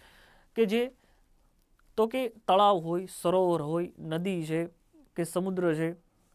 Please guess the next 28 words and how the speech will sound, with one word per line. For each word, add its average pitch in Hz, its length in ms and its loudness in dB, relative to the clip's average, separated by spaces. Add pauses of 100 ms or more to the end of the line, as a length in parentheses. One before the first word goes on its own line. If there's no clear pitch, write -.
(140)
રાઈટ 214 280 2
છે, 156 140 -8 (720)
કે 185 80 2
મહાસાગર 185 640 -2
છે, 151 140 -6 (460)
એની 214 280 0
અંદર 208 240 -8
વસવાટ 196 420 -4
કરતા 185 280 -4
જે 180 140 -4
જીવો 165 400 -2
છે, 139 140 -6 (720)
રાઈટ, 196 280 2 (800)
આ 247 200 6
જીવોએ 196 400 -2 (180)
એની 233 280 -4
પોતાની 220 400 -4
એક 226 260 -6
ઇકોસિસ્ટમ 196 640 -8
જે 170 140 -2
છે 202 140 -4 (400)
એ 196 80 0
ડેવલપ 160 380 0
કરેલી 139 320 -8
છે, - 100 -18 (400)
રાઈટ 220 260 2
છે? 139 120 -12 (1500)
તો 202 40 -2